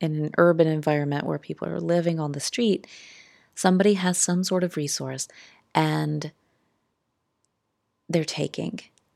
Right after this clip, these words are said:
They're violating and taking from somebody else.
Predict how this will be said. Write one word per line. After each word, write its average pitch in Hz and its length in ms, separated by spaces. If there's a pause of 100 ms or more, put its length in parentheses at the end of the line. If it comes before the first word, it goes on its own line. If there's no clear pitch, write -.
(580)
They're 165 120
violating 165 640
and 156 140
taking 139 640 (540)
from 151 220
somebody 143 560
else. - 420